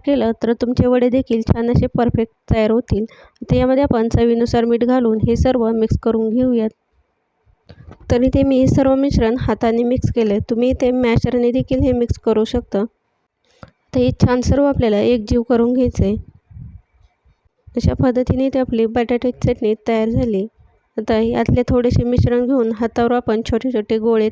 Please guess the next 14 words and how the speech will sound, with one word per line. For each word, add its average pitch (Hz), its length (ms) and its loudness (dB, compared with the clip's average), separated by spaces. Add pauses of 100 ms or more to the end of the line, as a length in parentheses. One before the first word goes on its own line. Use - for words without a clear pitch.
तयार 214 200 0
करून 220 300 0
घेऊयात. 220 400 0 (1600)
तर 254 140 2
तुम्हाला 254 340 2 (280)
आकार 233 300 -2
किती 262 240 -4
मोठा 247 300 0
हवा 247 260 0 (100)
त्यानुसार 233 460 0
तुम्ही 247 200 0
इथे 233 220 -2 (520)
चटणीचे 247 460 0
वडे 247 280 2